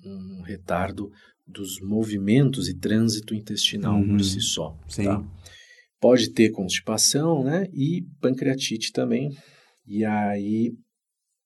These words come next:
Speaker 1: pra algumas, pra um, um, uma população específica da anorexia nervosa, que é uma população que não só apresenta restrição muito importante,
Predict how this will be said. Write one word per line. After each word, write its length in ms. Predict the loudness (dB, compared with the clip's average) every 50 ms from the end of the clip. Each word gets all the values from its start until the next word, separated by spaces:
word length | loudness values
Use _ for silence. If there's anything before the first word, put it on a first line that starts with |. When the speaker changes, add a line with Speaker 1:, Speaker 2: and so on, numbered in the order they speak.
| _
Speaker 1:
pra 180 | -2 0 2 4
algumas, 1160 | 4 4 4 4 4 4 4 6 6 4 4 4 2 0 -2 0 0 0 2 2 0 -2 -4 -6 -12 -18 -20 -20 -20 -20 _
pra 360 | -8 -6 -6 -4 -2 -4 -4 -6 -8 -10
um, 60 | -10 -10 -8 -8 -8
um, 120 | -10 -8 -8
uma 140 | -8 -8 -6
população 480 | -6 -6 0 2 2 4 4 4 2
específica 720 | 2 0 0 0 0 2 4 4 4 2 0 -2 -2 -2 -2
da 100 | -2 0
anorexia 440 | -2 -2 -4 -6 -6 -6 -4 -4 -4
nervosa, 560 | -4 -4 -6 -4 -4 -2 -2 -2 -2 -6 -10 -14 -20 -20 -20 _ _ _ _
que 120 | -12 -8
é 60 | -6
uma 260 | -4 -2 -2 -2 -2 -4
população 560 | -8 -12 -10 -8 -6 -4 -4 -4 -4 -4 -6
que 120 | -4 -2
não 120 | 0 0 0
só 180 | 0 0 0 0
apresenta 400 | 0 0 -2 -4 -4 -6 -6 -8
restrição 600 | -10 -10 -12 -10 -8 -6 -4 -4 -2 -2 -2 -2
muito 200 | -2 -2 -4 -4
importante, 600 | -8 -10 -10 -10 -10 -8 -6 -6 -6 -6 -6 -10